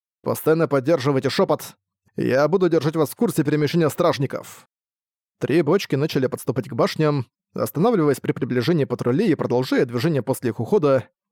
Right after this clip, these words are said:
они с горем пополам достигли лестниц, ведущих к башням. Арк постоянно сверялся с миникартой и рассчитывал время. По причине ограниченной видимости из бочки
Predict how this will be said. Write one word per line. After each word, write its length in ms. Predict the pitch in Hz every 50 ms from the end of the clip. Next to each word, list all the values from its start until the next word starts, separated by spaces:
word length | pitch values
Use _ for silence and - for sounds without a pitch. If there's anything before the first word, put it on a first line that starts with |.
| _ _ -
они 320 | - 117 117 143 196 202
с 80 | 135 123
горем 260 | 139 170 151 143 123
пополам 380 | 123 120 123 143 214 220 156
достигли 360 | 131 127 - - 160 131 127 120
лестниц, 380 | 151 214 196 - 147 135 -
ведущих 360 | 123 123 147 147 - - 117
к 40 | 120
башням. 520 | 117 123 123 - - - 107 76 60 50 - _ _ _ _ _ _ _ _ _ _ _ _ _ -
Арк 320 | - 117 123 135 - -
постоянно 380 | - 139 - - 131 131 135 123
сверялся 420 | - 120 120 127 127 120 - 120
с 100 | 110 -
миникартой 520 | 123 117 107 110 - 135 147 170 - 147
и 40 | 127
рассчитывал 440 | 123 113 - - - 139 117 - 107
время. 500 | 123 120 151 190 170 151 143 139 - - _ _ _ _ _ _ _ _ _ _
По 80 | - 131
причине 380 | 123 135 139 - 277 285 240 165
ограниченной 460 | - - 139 180 - - - 135 120
видимости 440 | 143 220 208 156 139 127 - - 123
из 100 | 110 110
бочки 540 | 165 262 - - - - 147 139 131 -